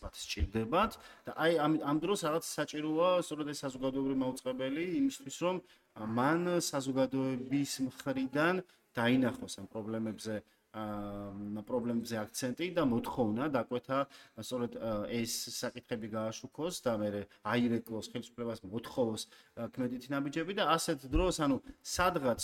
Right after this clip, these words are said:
თუ ჩვენი ორგანიზაციის აქტივობა, ასე ვთქვათ, გამოჩნდება ორგანიზაციების, სამოქალაქო სექტორის, ის, ა, ვერ ადგენს, რა თქმა უნდა, თავის დღის წესრიგს, ხო? და ჩვენ ახლა არც გვაქვს იმის რესურსი, რომ ჩვენ, რა ვთქვათ, ჩვენ თვითონ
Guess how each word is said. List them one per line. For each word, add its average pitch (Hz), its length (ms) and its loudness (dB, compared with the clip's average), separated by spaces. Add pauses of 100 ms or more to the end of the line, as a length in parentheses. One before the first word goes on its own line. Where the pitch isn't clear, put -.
თუ 156 140 2 (420)
ჩვენი 147 220 4 (100)
ორგანიზაციის 127 640 0
აქტივობა, 110 560 -4
ასე 95 160 -10
ვთქვათ, - 240 -10
გამოჩნდება 123 640 0
ორგანიზაციების, 101 960 -6
სამოქალაქო 101 560 -10
სექტორის, 175 480 -2 (540)
ის, 185 480 0
ა, 117 320 4
ვერ 147 240 6
ადგენს, 135 400 2
რა - 80 2
თქმა - 160 -6
უნდა, 139 80 -2
თავის 120 320 -2
დღის - 240 -10
წესრიგს, - 400 -16
ხო? 135 100 0 (380)
და 135 80 2
ჩვენ 151 240 0
ახლა 123 180 -2 (140)
არც 110 140 -8 (100)
გვაქვს 107 200 -8
იმის 104 200 -6
რესურსი, 117 400 -10
რომ 95 80 -16
ჩვენ, 107 260 -4 (380)
რა 98 160 -14
ვთქვათ, 98 240 -8 (240)
ჩვენ 107 220 -6 (100)
თვითონ 120 420 -4